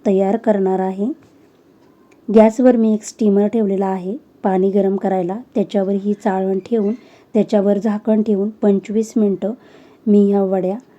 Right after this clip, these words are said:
किंवा हे रोल उकडून घेणार आहे. पंचवीस मिनटानंतर गॅसची फ्लेम बंद करणार आणि एक दहा मिनटं मी हे थंड करून घेणार आहे. थंड झाल्यानंतर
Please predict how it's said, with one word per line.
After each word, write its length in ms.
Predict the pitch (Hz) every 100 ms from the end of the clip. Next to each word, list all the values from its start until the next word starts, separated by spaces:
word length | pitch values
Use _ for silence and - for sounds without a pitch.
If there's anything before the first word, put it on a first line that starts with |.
| _ _ -
किंवा 180 | 202
हे 180 | 190 202
रोल 260 | 202 196 240 - 233
उकडून 380 | 214 202 202
घेणार 320 | 208 202 190 190
आहे. 260 | 190 180 180 _ _ _ _ _ _ _ _ _ _ _ _ _ _ _ _ _ _ _
पंचवीस 460 | 233 214 226 254 254
मिनटानंतर 600 | 233 214 208 196 190 202
गॅसची 440 | 185 196 196 -
फ्लेम 280 | 214 202 196
बंद 280 | 185 214 233
करणार 460 | 233 196 190 196 247
आणि 220 | 202 196
एक 140 | 196
दहा 240 | 190 196 214
मिनटं 340 | 208 190 196
मी 140 | 190
हे 120 | 190 220 -
थंड 240 | 202 196
करून 340 | 196 196 190 190
घेणार 320 | 202 185 185
आहे. 260 | 190 185 294 - - - _
थंड 280 | - 233 226
झाल्यानंतर 760 | 254 247 220 202 202 190 185